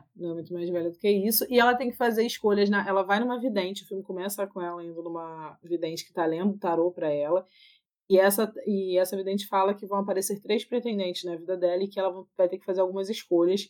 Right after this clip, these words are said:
mas que é pra tomar cuidado, porque essas escolhas vão ter consequências duradouras. E é nisso que a gente entra, a gente tem que fazer as escolhas por ela.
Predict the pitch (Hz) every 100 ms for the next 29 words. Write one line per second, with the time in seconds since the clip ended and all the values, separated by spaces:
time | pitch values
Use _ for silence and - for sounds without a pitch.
0 | _ 196 185 196 180 180 185 185 240 214
1 | 196 202 226 226 202 196 185 202 - 185
2 | 185 185 180 190 196 196 185 180 175 185
3 | 170 170 190 160 135 - - - _ _
4 | _ _ 175 170 170 160 156 185 190 202
5 | 240 196 190 196 185 180 180 - 175 175
6 | 175 - 165 170 - 196 175 185